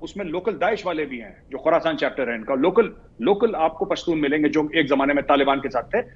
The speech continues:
और जब से तालिबान ने मुज़ाकरात शुरू करे हैं पूरी दुनिया से, जब से तालिबान diplomacy में, अ, घुसा है, कई हजारों पा-,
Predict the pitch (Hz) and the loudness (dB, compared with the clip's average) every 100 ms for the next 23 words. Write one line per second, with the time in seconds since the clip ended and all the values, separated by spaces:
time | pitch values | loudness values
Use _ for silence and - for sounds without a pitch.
0 | - 156 123 156 208 202 135 156 190 151 | -4 -2 0 0 0 2 4 4 2 2
1 | 131 131 165 - 165 156 147 151 160 151 | 2 2 0 0 0 0 0 0 2 2
2 | 151 160 123 98 - - - - 135 - | 2 0 -4 -8 -14 -20 -20 -4 -2 -2
3 | 175 131 147 175 131 131 220 208 180 160 | 0 2 4 2 0 2 2 2 2 0
4 | 139 - - - - 135 123 113 104 135 | -2 -6 -18 -20 -8 -4 -2 -2 -6 4
5 | 190 131 226 - - - - - 262 - | 4 6 2 -4 -20 -20 2 4 4 0
6 | 127 139 208 254 - - - 135 127 131 | -6 -4 -4 -6 -12 -12 -4 -2 -2 -6